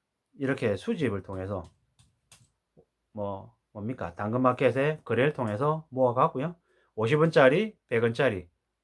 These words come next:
오십 원짜리, 백 원짜리, 오백 원짜리도 수시로 바꿔서 동전 뒤집기도 좀 해보면서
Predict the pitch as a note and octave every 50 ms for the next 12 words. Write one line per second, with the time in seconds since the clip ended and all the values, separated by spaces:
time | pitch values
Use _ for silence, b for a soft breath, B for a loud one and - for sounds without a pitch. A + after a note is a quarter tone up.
0 | _ _ _ _ _ _ _ _ _ - A2+ A2+ C#3+ D#3+ D3+ C3+ D#3 C#3 C#3+ D3+
1 | D3 C3+ A2 A2 A2+ G#2+ - B2+ B2+ B2+ G#2 G2+ G#2+ B2+ C#3+ D3+ D3+ C#3 A2 G#2+
2 | - - B3+ B3+ - D#3 C#3 D#3+ G3+ F#3+ - - F#2+ F2+ - - F#3 G3+ F3+ -
3 | G2 F#2 G2 A2+ A2 - _ _ _ _ _ _ _ _ _ _ _ _ _ _
4 | _ _ _ - B2 B2+ A#2 B2 A2 A2+ G#2+ A2 C3+ - A#2 A#2 A#2 C3 A2+ A2+
5 | A2 B2+ D3 C3 G#2+ G#2 D#3 F#3+ F#3+ -